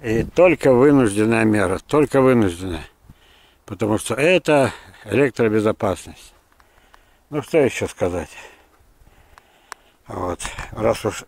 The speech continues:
раз уж камера включена. Что ещё сказать? Вот эти вот вишни, да, сейчас я вам покажу. Вот, здесь вот эта вишня здесь была. Это её п-,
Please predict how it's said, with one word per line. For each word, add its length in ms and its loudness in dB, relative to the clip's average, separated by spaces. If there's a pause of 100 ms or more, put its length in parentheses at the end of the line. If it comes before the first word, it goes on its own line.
раз 340 0
уж 220 -4
камера 420 0
включена. 600 -8 (1300)
Что 200 -2
ещё 260 0
сказать? 460 -8 (1400)
Вот 220 -6
эти 220 2
вот 260 2
вишни, 400 -2
да, 240 0
сейчас 320 -8
я 80 -2
вам 260 -10
покажу. 500 -2 (800)
Вот, 300 -2 (140)
здесь 340 -2
вот 200 -2
эта 240 2
вишня 400 -2
здесь 200 -2
была. 380 0
Это 360 -2
её 180 0
п-, 120 -20